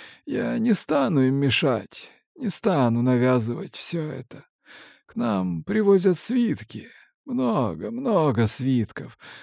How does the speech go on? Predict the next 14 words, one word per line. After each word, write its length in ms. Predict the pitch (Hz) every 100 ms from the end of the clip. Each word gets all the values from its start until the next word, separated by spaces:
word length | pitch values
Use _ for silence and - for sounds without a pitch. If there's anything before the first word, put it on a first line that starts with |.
| -
которые 560 | 226 202 202 190 170 170
мы 160 | 196
даже 320 | 190 196 170 180
не 100 | 175
читаем, 800 | 190 175 220 208 160 80 170 - _
просто 640 | 120 123 - 120 - 127
складываем. 920 | - - 170 165 127 104 - - - _ - - _ _
Одни 400 | 254 226 262 240
налево, 840 | 131 107 120 165 190 180 175 175 170
другие 560 | 170 - - - 247 202
направо, 920 | 190 180 160 165 196 180 165 175 151 - _
иные 500 | - 240 262 233 151
метим 460 | 127 113 110 107
красным, 800 | 104 185 208 185 - 196 185 170